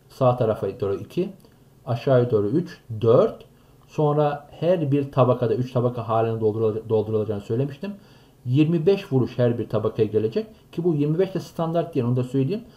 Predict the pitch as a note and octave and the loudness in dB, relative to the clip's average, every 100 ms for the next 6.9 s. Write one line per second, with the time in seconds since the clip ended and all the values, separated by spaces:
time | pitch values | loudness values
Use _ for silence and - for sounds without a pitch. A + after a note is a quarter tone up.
0 | - _ D3+ E3+ D3 C#3+ D3+ C3+ C3 C3+ | -20 _ -2 0 0 0 0 2 2 2
1 | C3+ C3+ C3 C3 A#2 G#2+ F#3+ G#3+ - - | 2 0 2 2 2 -2 -8 -10 -18 -20
2 | _ _ _ _ _ C#3+ C#3 D3 D3 D3 | _ _ _ _ _ -4 2 2 4 4
3 | D3 D3+ D#3 F#3+ - D3 C#3+ - A2 A#2 | 4 0 2 0 -2 -4 -4 0 0 2
4 | F#3+ - - _ _ _ _ - F#3+ G3 | -2 -6 -20 _ _ _ _ -4 -2 -2
5 | - F#3 F#3 D3 B2+ A#2+ B2 D3+ G3 A#3 | 0 0 2 -2 0 0 0 0 2 0
6 | - G#3 A3 D#3+ C3 C3 D3+ F3+ - | -2 2 2 2 -2 -2 0 -2 -2